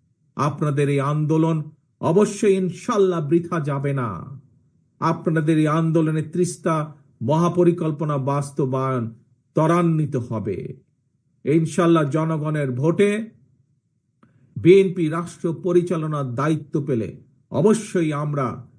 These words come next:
সকলকে সাথে নিয়ে তিস্তার সমস্যার সমাধান করব। তবে, তবে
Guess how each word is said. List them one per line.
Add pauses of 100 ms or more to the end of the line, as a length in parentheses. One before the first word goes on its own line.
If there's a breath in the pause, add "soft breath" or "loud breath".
(120)
সকলকে
সাথে
নিয়ে (280)
তিস্তার
সমস্যার
সমাধান
করব। (400)
তবে, (1300)
তবে